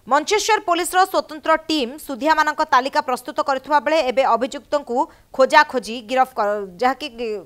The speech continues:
ଖୋଜି ଖୋଜି ପୋଲିସ ବର୍ତ୍ତମାନ ସମୟରେ ଏମାନଙ୍କୁ ଗିରଫ କରୁଛି। ପୂର୍ବରୁ ଦୁଇ ଜଣ ଅଭିଯୁକ୍ତଙ୍କୁ ବାନ୍ଧିଛି ପୋଲିସ ବା ଗିରଫ କରିଛି,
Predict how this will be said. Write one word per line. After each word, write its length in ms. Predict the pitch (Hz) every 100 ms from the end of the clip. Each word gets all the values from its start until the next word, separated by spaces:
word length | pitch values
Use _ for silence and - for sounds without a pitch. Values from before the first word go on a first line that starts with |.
| -
ଖୋଜି 220 | 247 240
ଖୋଜି 320 | 320 349 202 277 - _ _ _
ପୋଲିସ 260 | 247 262 330 262
ବର୍ତ୍ତମାନ 240 | 254 254
ସମୟରେ 180 | 240 262
ଏମାନଙ୍କୁ 360 | 262 214 202 349 539 _ - 190
ଗିରଫ 260 | 311 381 -
କରୁଛି। 300 | 226 190 - 185 _ _ _ _ -
ପୂର୍ବରୁ 380 | 294 247 359 427 554 - 196
ଦୁଇ 160 | 294 311
ଜଣ 160 | 320 330 240 - _ _ _ _ _ -
ଅଭିଯୁକ୍ତଙ୍କୁ 720 | 240 269 294 - 302 285 311 233 - _ _ -
ବାନ୍ଧିଛି 460 | 233 233 302 - 311 254
ପୋଲିସ 240 | 262 339 269
ବା 60 |
ଗିରଫ 280 | 247 220 285 -
କରିଛି, 320 | 330 320